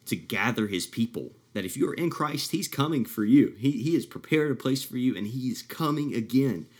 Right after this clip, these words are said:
And I love this picture in Revelation twenty-one,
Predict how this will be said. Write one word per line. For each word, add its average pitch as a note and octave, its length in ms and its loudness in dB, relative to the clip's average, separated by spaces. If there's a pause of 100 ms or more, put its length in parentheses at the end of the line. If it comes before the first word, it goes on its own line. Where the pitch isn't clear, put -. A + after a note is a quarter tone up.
(380)
And A#2+ 120 0
I A#2 60 2
love C#3 460 0
this A#2 200 2
picture - 380 -4
in F#2+ 80 -2
Revelation G2 480 -4
twenty-one, F#2 580 -4